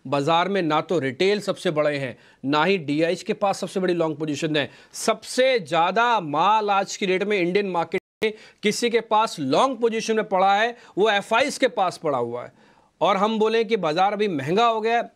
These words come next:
बिल्कुल भी महंगा नहीं हुआ। पहला पॉइंट तो ये था,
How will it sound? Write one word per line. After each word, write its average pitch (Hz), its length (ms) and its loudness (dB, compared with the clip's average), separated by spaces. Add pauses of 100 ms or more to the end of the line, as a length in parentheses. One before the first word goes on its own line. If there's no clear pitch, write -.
(140)
बिल्कुल 220 360 -2
भी 220 100 2
महंगा 156 320 -2
नहीं 139 120 -4
हुआ। 120 200 -8
पहला 170 340 2
पॉइंट 143 340 -4
तो 151 120 -2
ये 151 140 0
था, 151 240 0